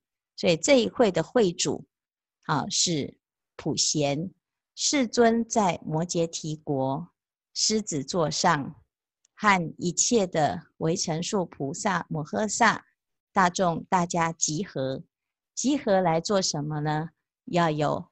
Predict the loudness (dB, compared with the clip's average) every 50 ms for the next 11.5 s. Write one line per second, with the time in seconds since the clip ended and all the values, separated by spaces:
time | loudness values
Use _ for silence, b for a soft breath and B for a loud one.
0 | _ _ 0 2 2 4 4 4 2 2 -2 -4 -4 -4 -4 -4 -2 0 0 2
1 | 2 0 -2 -4 -2 0 0 0 0 -2 -4 -4 -4 -4 -6 -12 _ _ _ _
2 | _ _ _ -6 0 2 2 4 4 2 0 -2 -4 -8 _ -2 0 0 0 0
3 | -2 _ -8 -6 -4 -4 -4 -2 0 0 0 0 -2 -6 -4 -4 -4 -4 -2 0
4 | 0 0 0 -2 -4 -10 _ _ _ _ _ -2 0 0 0 -2 -6 -10 -10 -10
5 | -10 -10 -2 _ 0 0 0 -2 -8 -10 -10 -10 -8 -8 -2 0 0 0 0 -4
6 | -14 _ _ _ _ _ _ _ _ _ _ _ -8 -4 -4 -2 0 0 -2 -2
7 | -4 -4 -4 -4 -4 -2 2 4 4 4 4 2 -4 -10 -6 -2 0 0 0 0
8 | 0 -2 -2 -4 -4 -4 -4 -2 -2 -2 0 0 0 2 2 4 4 4 4 2
9 | 2 -4 _ -4 -4 -4 -2 -2 0 -2 -2 -2 -6 _ _ -6 -4 -4 -4 -6
10 | 0 _ 4 4 4 2 -2 0 2 2 4 4 4 2 2 0 -2 -2 -4 -4
11 | -4 -2 -2 0 2 2 2 2 0